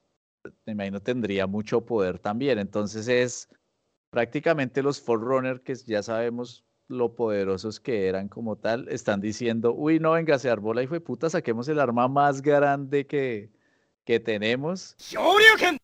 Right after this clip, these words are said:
Speaker 1: Y, pues, obviamente uno queda como que, "Puta, ¿y ahora qué va a pasar, weón? Con Offensive Bias, ¿qué va a hacer, weón?". Pu-, imagínese, o sea, si Cortana,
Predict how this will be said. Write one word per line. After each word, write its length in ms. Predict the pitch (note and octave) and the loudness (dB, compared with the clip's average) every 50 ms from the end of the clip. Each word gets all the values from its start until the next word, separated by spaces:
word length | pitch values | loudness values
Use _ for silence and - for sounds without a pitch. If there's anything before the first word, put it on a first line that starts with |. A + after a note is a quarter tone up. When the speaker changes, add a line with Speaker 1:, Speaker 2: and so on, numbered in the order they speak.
| _ - | _ -8
Speaker 1:
Y, 380 | B2 A#2 A2+ A2 A2 A2 G#2+ | -6 -4 -2 -2 -2 -4 -4
pues, 280 | A2 - A2+ F#2+ - - | -4 -4 -6 -6 -4 -6
obviamente 440 | - F#2+ F#2+ F#2+ G2+ G#2+ G#2+ - B2 | -4 -4 -2 -2 -2 -4 -4 -4 -2
uno 160 | A#2 A#2 A2+ | -2 -2 0
queda 240 | - B2+ A#2+ A#2+ A#2 | 2 2 2 2 2
como 280 | - C3+ B2 A#2 A2 | -2 -6 -6 -6 -8
que, 200 | A2+ G#2+ F2+ - _ _ _ _ _ | -8 -10 -10 -10 _ _ _ _ _
"Puta, 320 | - G2+ G#2+ - B2+ B2 | -14 -12 -10 -6 -6 -6
¿y 100 | B2 A2 | -4 -2
ahora 160 | G2 F#2 F#2+ G2+ | -2 -2 -2 -4
qué 160 | - - A#2+ | -4 -4 -4
va 60 | B2 | -4
a 60 | A#2+ | -4
pasar, 300 | - C3+ C3+ - D#3 D#3 | -6 -6 -6 -4 -4 -4
weón? 320 | D3+ C3+ A#2 A2 G#2 G2+ G2+ | -2 -2 -2 -2 -2 -4 -6
Con 160 | - G#2+ G#2 G2+ | -6 -6 -4 -4
Offensive 480 | G2+ G2+ - G2+ G2 G2+ G#2+ G#2+ G#2+ | -4 -2 -2 -2 -2 -4 -4 -6 -2
Bias, 340 | A2+ A#2 A#2 A#2 A#2 A#2+ A#2 | 0 2 4 4 4 2 0
¿qué 180 | - - B2 A#2+ | 0 2 4 4
va 100 | A#2 A#2+ | 4 4
a 40 | |
hacer, 240 | A#2 A#2 - C3+ C3 | 4 2 2 0 2
weón?". 280 | A#2+ A2 G#2+ G2+ G2 G2+ G2+ | 2 0 -2 -2 -4 -6 -10
Pu-, 160 | - - - _ _ | -12 -20 -20 _ _
imagínese, 760 | A#2+ A#2 A2+ A#2 A#2+ A#2+ C3 B2+ - E3 D#3+ D#3 D3 D3+ - _ _ _ _ _ _ _ _ _ _ _ _ _ _ _ _ _ _ _ _ _ _ _ - | -6 -2 -2 0 0 0 -2 0 4 4 6 6 6 4 0 _ _ _ _ _ _ _ _ _ _ _ _ _ _ _ _ _ _ _ _ _ _ _ -6
o 60 | B2+ | -2
sea, 220 | - C3 - - - | 0 0 0 0 -4
si 180 | - - D#3 D3+ | -2 0 0 0
Cortana, 880 | D#3 - D#3+ D3+ D3+ D3+ - - E3+ E3 D#3+ D3 C#3 C#3+ D3 F3 | 4 6 6 6 6 6 4 6 6 6 6 4 2 0 -2 -4